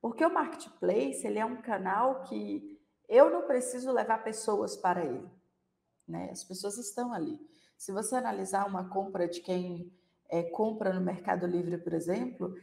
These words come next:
ele não vai no Google procurar, é, fone. Ele já vai no Mercado Livre e busca por fone, tá? E, então, esses marketplaces, eles já têm a audiência deles.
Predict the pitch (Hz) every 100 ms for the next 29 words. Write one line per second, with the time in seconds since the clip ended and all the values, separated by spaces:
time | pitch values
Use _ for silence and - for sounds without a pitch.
0 | - - 285 440 427 294 240 226 202 220
1 | 190 190 190 190 185 175 170 170 - -
2 | _ _ - 170 160 170 165 - - _
3 | _ - 226 208 170 165 - - - _
4 | _ 175 185 190 226 226 202 226 269 269
5 | 320 330 - 226 226 202 247 302 247 208
6 | 226 - 269 277 262 - 196 202 185 190
7 | - - - _ _ - - - - -
8 | _ _ _ _ 208 208 214 220 254 254
9 | - 240 294 381 359 269 233 - - 220
10 | 202 226 247 233 247 247 262 302 311 233
11 | 190 180 185 185 - - - -